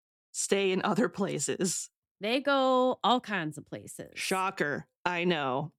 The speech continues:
Speaker 2: Knowledge bomb. <laughs>
Speaker 1: <laughs> Knowledge bomb. Mind blown.
Speaker 2: <laughs>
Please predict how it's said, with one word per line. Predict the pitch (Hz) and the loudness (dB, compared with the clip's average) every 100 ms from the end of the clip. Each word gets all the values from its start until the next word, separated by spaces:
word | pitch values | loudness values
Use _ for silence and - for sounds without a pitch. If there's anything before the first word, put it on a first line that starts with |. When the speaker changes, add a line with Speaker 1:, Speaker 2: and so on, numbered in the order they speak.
| _ _ _ _ _ - | _ _ _ _ _ 2
Speaker 2:
Knowledge | 359 311 247 196 160 - | 2 2 0 -4 -10 -8
bomb. | 196 175 156 143 135 165 170 | -6 -4 -6 -8 -8 -6 -4
<laughs> | |
Speaker 1:
<laughs> | 226 254 233 269 403 339 403 - | -2 0 2 4 4 4 2 0
Knowledge | 330 370 339 320 294 226 | 0 0 2 0 0 0
bomb. | 285 233 190 - - 214 311 311 - - - - - - - - 403 | 0 0 -2 -2 -2 -2 -2 -4 -6 -10 -12 -14 -16 -18 -6 2 2
Mind | 370 330 330 285 | 4 2 2 2
blown. | 349 330 311 294 262 196 175 165 | 2 2 2 4 4 4 4 2
Speaker 2:
<laughs> | 302 | -2